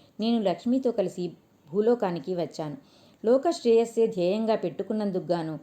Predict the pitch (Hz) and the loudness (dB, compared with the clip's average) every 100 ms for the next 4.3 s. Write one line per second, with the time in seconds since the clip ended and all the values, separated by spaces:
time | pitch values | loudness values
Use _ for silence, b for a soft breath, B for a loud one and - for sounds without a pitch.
0 | B B - 226 262 226 190 196 196 175 | B B -4 0 2 2 2 -2 -2 -2
1 | 175 170 160 196 233 202 208 - 185 165 | -2 0 0 0 0 0 -2 -4 -4 -4
2 | 151 b b _ 190 202 233 175 190 170 | -6 b b _ 0 2 2 0 0 -4
3 | 147 139 - b b b b b _ - | -8 -12 -18 b b b b b _ -4
4 | 202 156 139 | -2 -2 -8